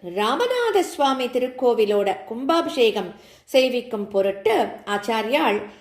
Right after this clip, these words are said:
ராமேஸ்வரத்துக்கு யாத்திரை மேற்கொண்டார். அதன் பிறகு இரண்டாயிரத்தி ஏழு, அந்த இரண்டாயிரத்தி ஏழாம் ஆண்டு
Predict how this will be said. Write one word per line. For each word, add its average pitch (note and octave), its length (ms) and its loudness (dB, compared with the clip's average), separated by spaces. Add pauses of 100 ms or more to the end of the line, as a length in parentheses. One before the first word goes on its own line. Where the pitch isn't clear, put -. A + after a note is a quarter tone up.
(120)
ராமேஸ்வரத்துக்கு G#3+ 1080 0 (180)
யாத்திரை B3 720 -2 (100)
மேற்கொண்டார். F3 600 -6 (1120)
அதன் A4+ 360 2
பிறகு D4 420 2 (160)
இரண்டாயிரத்தி B3+ 880 0
ஏழு, F#3+ 540 0 (320)
அந்த D4 240 0
இரண்டாயிரத்தி E4+ 920 2
ஏழாம் B3+ 480 0
ஆண்டு G3+ 360 -2